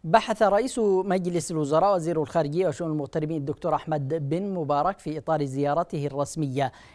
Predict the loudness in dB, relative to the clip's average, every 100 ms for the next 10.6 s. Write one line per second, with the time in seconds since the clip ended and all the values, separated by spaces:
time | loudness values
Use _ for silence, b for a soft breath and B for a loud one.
0 | -4 0 2 0 0 -2 -4 -4 -2 0
1 | 2 0 0 -2 -2 -4 -4 -2 -2 -2
2 | -2 -4 -4 -6 -6 -6 -2 -2 0 -2
3 | -4 -2 -2 -2 -8 B B -4 0 2
4 | 4 2 0 -2 -2 -6 -4 -2 0 0
5 | 0 0 2 -2 -2 -2 0 0 0 -2
6 | -2 0 0 0 -2 0 0 0 -4 -2
7 | -4 -6 -2 2 2 0 -2 -2 0 -2
8 | -2 0 -2 -4 -8 -4 -2 2 0 0
9 | -2 -2 0 0 -2 -4 -6 -2 -2 -4
10 | -10 -12 0 0 0